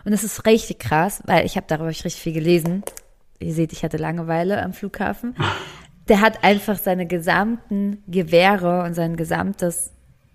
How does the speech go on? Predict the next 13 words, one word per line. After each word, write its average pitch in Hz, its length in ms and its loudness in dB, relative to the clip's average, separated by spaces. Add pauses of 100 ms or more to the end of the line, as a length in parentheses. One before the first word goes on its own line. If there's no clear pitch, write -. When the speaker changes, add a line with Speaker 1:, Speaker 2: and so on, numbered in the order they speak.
(220)
Speaker 1:
Ma-, 175 220 -2
also 175 180 -2
seine 170 220 0
ganzen 180 220 -2
Maschinengewehre 165 720 0
und 165 100 -6
alles, 165 420 -2 (540)
hat 202 220 2
er 180 80 6
mit 196 160 -2
ins 180 160 -6
Hotel 185 280 -4
gebracht. 165 480 -6